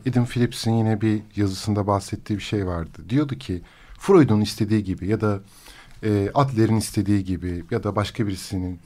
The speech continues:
ya da Nihan Kaya'nın istediği gibi bir çocuk, bütün dünya çocuklarını öyle yetiştirmiş olsa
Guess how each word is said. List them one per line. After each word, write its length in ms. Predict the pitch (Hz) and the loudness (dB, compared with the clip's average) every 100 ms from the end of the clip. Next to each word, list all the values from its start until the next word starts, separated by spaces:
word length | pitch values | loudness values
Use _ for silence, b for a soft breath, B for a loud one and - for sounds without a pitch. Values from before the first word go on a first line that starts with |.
| - 120 | -10 -2
ya 80 | |
da 60 | 120 | 2
Nihan 300 | 123 123 131 | 4 4 4
Kaya'nın 260 | 131 120 127 | 2 2 2
istediği 380 | 131 110 113 107 | 0 -2 -2 0
gibi 300 | 95 87 85 110 | -2 -2 -4 -4
bir 100 | 117 | -4
çocuk, 500 | - 107 104 - - - - 127 | -4 -4 -4 -6 -16 -20 -10 -6
bütün 280 | 113 185 | -2 0
dünya 300 | 135 101 104 | 2 2 0
çocuklarını 480 | 107 117 - 101 110 | 0 -2 0 0 0
öyle 120 | 110 101 | 2 0
yetiştirmiş 520 | 90 - 85 87 - | 0 -6 -6 -8 -8
olsa 300 | 82 - | -10 -12